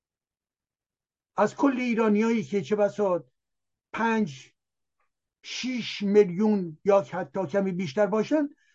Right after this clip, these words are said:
چند درصد می‌آید در این فعالیت‌های، اه، مربوط به تظاهرات و راهپیمایی‌ها شرکت می‌کنند؟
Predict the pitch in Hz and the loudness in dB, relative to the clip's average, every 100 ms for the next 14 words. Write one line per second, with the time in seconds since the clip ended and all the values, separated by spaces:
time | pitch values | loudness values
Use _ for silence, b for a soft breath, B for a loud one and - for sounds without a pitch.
0 | b - 311 320 220 196 156 190 160 190 | b -2 2 2 2 0 -2 -4 -2 -2
1 | 180 170 156 165 160 208 208 147 170 165 | 0 0 -2 -4 -4 0 0 -2 -6 -4
2 | 165 151 147 175 175 160 135 _ _ _ | -6 -6 -2 2 2 2 -2 _ _ _
3 | _ _ - 165 160 151 147 131 151 165 | _ _ -2 0 2 2 0 -2 -6 -4
4 | 160 175 170 160 151 147 156 151 160 170 | -4 -2 0 0 -2 -4 -4 -4 -4 -4
5 | 156 143 139 143 139 143 147 147 151 135 | -4 -4 -6 -4 -4 -4 -2 -4 -6 -6
6 | 135 123 127 123 117 | -6 -6 -10 -10 -10